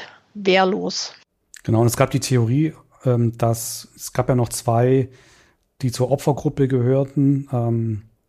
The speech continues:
Speaker 2: zu den Tribunes, die dann vom Tatort auch geflüchtet sind. Äh, da gab's die Theorie, dass, äh, die die Waffe mitgenommen haben könnten oder so, ne?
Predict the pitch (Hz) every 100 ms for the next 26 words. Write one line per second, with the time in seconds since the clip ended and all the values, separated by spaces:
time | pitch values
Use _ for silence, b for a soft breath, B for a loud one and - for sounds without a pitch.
0 | _ _ - 110 107 139 135 135 123 120
1 | - b b _ - 127 117 - 110 -
2 | 113 117 117 - 127 - 120 117 - 107
3 | 98 - 110 107 104 120 120 - - 123
4 | 110 120 113 - - b b b b b
5 | b _ _ 120 104 107 113 113 113 117
6 | 113 123 117 110 104 98 104 104 - 113
7 | 104 107 101 98 95 95 101